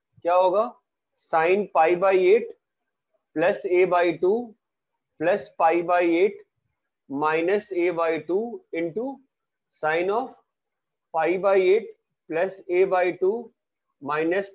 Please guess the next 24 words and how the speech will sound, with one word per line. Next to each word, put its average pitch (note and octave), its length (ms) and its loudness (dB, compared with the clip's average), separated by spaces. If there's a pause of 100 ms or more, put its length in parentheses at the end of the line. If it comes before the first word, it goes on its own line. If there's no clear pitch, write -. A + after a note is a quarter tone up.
pi E3+ 160 0
by F3+ 200 0
eight F#3+ 440 0
plus F#3 260 -4 (100)
A F3 140 0
by E3 180 -2 (160)
two। A#2+ 140 -6 (1300)
ये D3+ 140 -2
और F#3 180 2
ये G3 80 4
कट F3+ 220 -2
जाए, A3+ 180 2
cancel E3+ 380 -4
हो G3 60 0
जाएगा, A3 220 -2
ये G3+ 200 0
और G3+ 140 2
ये G3+ 60 0
cancel F3+ 380 -4
हो D#3+ 60 -2
जाएगा। C#3+ 180 0
क्या F#3 180 -6
आएगी F#3 200 0
value? G3 480 -4